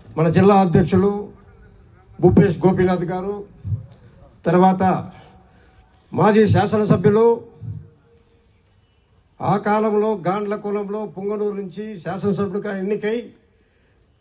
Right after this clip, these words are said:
ఒక రాష్ట్ర చరిత్రే కాదు భారతదేశ వ్యాప్తంగా ఆయన పేరు మారిపోయింది అన్నమాట. అంతటి గొప్ప వ్యక్తి ఈరోజు మన పక్కన కూర్చోండి, చాలా సంతోషకరంగా ఉంది. అదేవిధంగా మన కాణిపాకం గిరి గారు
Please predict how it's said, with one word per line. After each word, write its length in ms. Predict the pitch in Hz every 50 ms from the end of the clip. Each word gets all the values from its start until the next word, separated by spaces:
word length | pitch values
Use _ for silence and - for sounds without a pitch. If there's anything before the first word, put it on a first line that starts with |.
| _ -
ఒక 180 | 160 156 156
రాష్ట్ర 680 | 170 151 143 - 175 214 233 - - - 233 - - 208
చరిత్రే 400 | 202 220 233 - - - - 220
కాదు 240 | 196 208 202 202 220
భారతదేశ 600 | 208 156 160 185 226 226 208 180 190 220 202 156
వ్యాప్తంగా 600 | 214 196 226 247 247 - 240 226 220 226 220 214 214
ఆయన 140 | 208 196
పేరు 300 | 185 - - 175 240 226
మారిపోయింది 760 | 214 180 185 208 254 269 269 247 - 220 233 226 220 214 202 202
అన్నమాట. 420 | 202 190 185 175 180 170 160 - 160 120 107 101 - - - - - - - -
అంతటి 340 | 170 196 208 185 233 190 190
గొప్ప 280 | 180 180 190 - -
వ్యక్తి 300 | 196 190 196 190 - 196
ఈరోజు 380 | 185 175 180 185 185 202 202 190
మన 140 | 185 185 175
పక్కన 320 | 156 - - - 208 185
కూర్చోండి, 400 | 180 - 185 - - 180 180 170
చాలా 300 | 180 165 - 165 165 160
సంతోషకరంగా 640 | 156 156 151 147 185 175 - - 185 175 175 175 185
ఉంది. 360 | 175 165 165 202 226 214 - - - - - _ _ _ _ _ _ _ _ _ _ _ _ _ _ _ _ _ _ _ _ _ _ -
అదేవిధంగా 760 | 180 202 220 214 214 208 208 214 196 208 190 160 143 123 - - _ _ _ _ _ _ _ _ _ _ _ -
మన 120 | 180 185
కాణిపాకం 680 | 175 - 185 202 208 208 202 208 208 196 196 196 190 180
గిరి 240 | 156 170 180 196 175
గారు 380 | 175 180 180 185 190 196 180